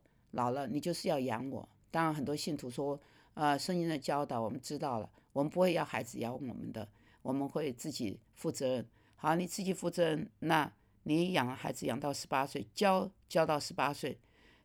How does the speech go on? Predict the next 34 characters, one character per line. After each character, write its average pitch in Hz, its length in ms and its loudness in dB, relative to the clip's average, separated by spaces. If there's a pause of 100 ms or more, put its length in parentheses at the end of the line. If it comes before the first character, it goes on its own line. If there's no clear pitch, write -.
(100)
真 202 240 6
的， 131 300 4 (240)
如 160 120 4
果 175 100 6
你 139 200 2
十 - 140 -12
八 165 180 2
岁 165 140 -2
以 127 40 -2
前 139 140 -4
没 143 100 0
有 143 80 0
把 120 160 -2
他 135 80 -2
带 135 160 -2
到 131 160 0
主 120 180 -10
面 123 260 -2
前， 127 200 -10 (380)
现 220 180 2
在 208 60 4
他 185 160 2
让 170 180 4
你 113 80 0
心 160 300 -6
痛， 147 240 -4
他 180 140 -2
游 156 160 0
手 - 140 -8
好 127 280 -2
闲， 117 220 -6 (220)
他 180 120 -2
浪 185 260 2
荡， 123 320 0